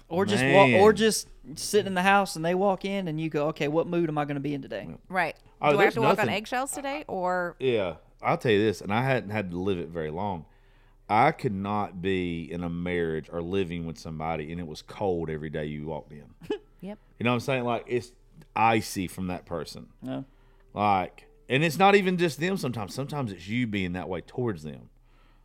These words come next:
Speaker 2: I can't fu-, I wouldn't wanna fucking do that. I'd, hit me with a truck.
Speaker 3: Yep.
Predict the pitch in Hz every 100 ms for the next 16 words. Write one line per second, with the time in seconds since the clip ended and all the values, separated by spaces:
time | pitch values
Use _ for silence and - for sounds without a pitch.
0 | _ _ _ _ _ 107 127 143 110 85
1 | 78 - 98 101 131 120 104 113 120 107
2 | 120 107 104 131 120 123 117 139 139 143
3 | 165 156 117 110 - - - - 165 147
4 | 147 123 104 95 80 - _ _ 180